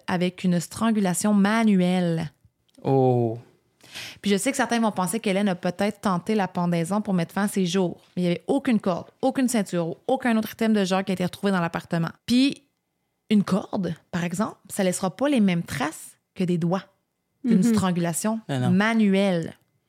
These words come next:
Speaker 1: Mot très important à garder en tête. Autre point du rapport de Wayne Ross, il y avait des multiples ecchymoses sur le corps, certaines plus récentes que d'autres et d'autres plus anciennes. Ils correspondent avec des coups répétés.
Speaker 3: Hmm.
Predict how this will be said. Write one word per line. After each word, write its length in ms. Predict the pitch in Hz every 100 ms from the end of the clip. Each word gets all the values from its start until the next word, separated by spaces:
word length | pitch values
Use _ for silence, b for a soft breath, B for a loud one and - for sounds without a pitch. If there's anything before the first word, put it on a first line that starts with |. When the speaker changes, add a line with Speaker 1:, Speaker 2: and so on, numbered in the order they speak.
| _ -
Speaker 1:
Mot 220 | 190 196
très 340 | - - 220
important 340 | 220 202 - 208
à 80 | 196
garder 200 | 175 170
en 80 |
tête. 340 | 165 - - - _
Autre 240 | 262 285 -
point 220 | 269 269
du 80 | 233
rapport 380 | 208 196 220
de 80 | 214
Wayne 240 | 185 175 175
Ross, 460 | 202 269 - - 285 285
il 100 | 208
y 80 | 202
avait 200 | 190 226
des 140 | 208
multiples 540 | 208 226 269 - 294 -
ecchymoses 520 | 214 - 214 220 233
sur 160 | - 196
le 120 | 175
corps, 500 | 170 180 180 220 -
certaines 380 | - 180 180 175
plus 180 | - 247
récentes 400 | 214 185 196 190
que 80 | 175
d'autres 580 | 170 185 233 - - 254 262 B B B B
et 100 | 208
d'autres 400 | 190 196 214 -
plus 280 | 185 - 233
anciennes. 460 | 208 175 - 175 - _ _
Ils 160 | 190 185
correspondent 720 | 226 226 202 - - 226 233 -
avec 300 | 175 170 165
des 120 | 170
coups 280 | - 220 - -
répétés. 720 | 175 214 220 185 180 170 _ _ _
Speaker 3:
Hmm. 340 | 247 226 208